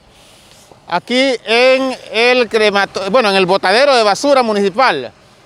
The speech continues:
No es un crematorio, es un botadero y la gente la-, de-, lamentablemente le sigue metiendo fuego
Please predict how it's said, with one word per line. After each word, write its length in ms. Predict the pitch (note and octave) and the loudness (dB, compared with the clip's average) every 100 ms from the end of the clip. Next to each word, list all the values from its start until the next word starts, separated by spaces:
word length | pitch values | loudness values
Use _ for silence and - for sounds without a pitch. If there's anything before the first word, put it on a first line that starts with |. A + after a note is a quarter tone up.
| - | -10
No 100 | G#3 | -6
es 80 | |
un 100 | B3 | -4
crematorio, 520 | A#3+ A3+ G#3 C4 B3+ A3 | -4 -2 -2 0 2 2
es 60 | |
un 80 | A#3 | 0
botadero 580 | A#3 A3+ A#3 C#4 C#4+ C#4+ | 0 2 2 4 2 2
y 80 | A#3+ | 0
la 100 | G#3 | 0
gente 360 | A#3 A#3+ B3 | -2 0 0
la-, 120 | A#3+ A3 | 2 -2
de-, 340 | G3+ G#3 A3 | -4 -2 0
lamentablemente 880 | G#3 G3+ G3+ A3+ A#3 B3 C4 C4 C4+ - - - - - | 0 0 0 0 0 -2 -2 -2 -2 -6 -20 -20 -20 -14
le 120 | - F#3 | -4 0
sigue 240 | A#3+ B3+ | 2 2
metiendo 380 | A#3 A#3+ A#3+ A#3 | 0 -2 -2 0
fuego 460 | A3 C#4+ C#4+ C#4+ | 2 2 2 0